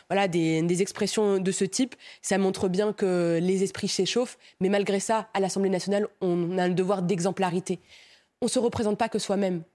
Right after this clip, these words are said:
Tu sais, quand on s'habille, on se met propre pour aller à l'Assemblée, c'est parce qu'il y a des gens derrière qui nous ont fait confiance.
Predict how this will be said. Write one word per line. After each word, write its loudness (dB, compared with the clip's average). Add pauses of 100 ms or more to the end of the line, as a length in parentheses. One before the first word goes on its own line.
(260)
Tu -2
sais, 2
quand 0
on 0
s'habille, 0 (160)
on -4
se -2
met 4
propre -2 (180)
pour 0
aller 2
à 2
l'Assemblée, 0 (100)
c'est -6
parce -2
qu'il 0
y 0
a 2
des 0
gens 0
derrière 0
qui -2
nous 0
ont 0
fait -2
confiance. -4